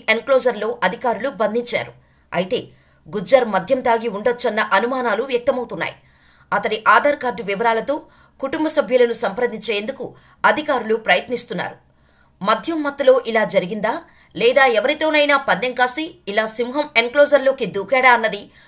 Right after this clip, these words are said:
మిస్టరీగా మారింది. లేదా సెల్ఫీ కోసం దిగాడా అన్న అంశాలపై పోలీసులు విచారణ చేపట్టారు. ఈ మధ్య కాలంలో సోషల్ మీడియా ప్రభావంతో సెల్ఫీల పిచ్చితో ఇలా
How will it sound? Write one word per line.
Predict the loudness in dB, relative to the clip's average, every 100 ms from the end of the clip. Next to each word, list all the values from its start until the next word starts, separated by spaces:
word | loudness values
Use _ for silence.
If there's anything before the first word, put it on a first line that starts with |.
| _
మిస్టరీగా | -4 -2 0 0 2 0
మారింది. | 0 -4 -6 -14 -20 _ _ -6
లేదా | -4 0 0 -2 -6 _ 0
సెల్ఫీ | 2 2 -2
కోసం | -4 -4 -4 -6
దిగాడా | 2 2 4 2
అన్న | 2 -2 -2
అంశాలపై | -4 -4 -4 -6 -8 -18 _ _
పోలీసులు | 2 2 2 -2 -4 -4
విచారణ | -2 2 2 0
చేపట్టారు. | -4 -6 -4 -4 -6 -10 _ _ _ _ -4
ఈ | -2
మధ్య | 0 0 0
కాలంలో | 0 0 2 0 0 0
సోషల్ | 0 0 -2
మీడియా | 2 2
ప్రభావంతో | 2 -2 0 -2 -2 -6 -8 -18 _ -12
సెల్ఫీల | 2 2 2 2 0
పిచ్చితో | 0 -8 -6 -4 -6 -8 -6
ఇలా | -4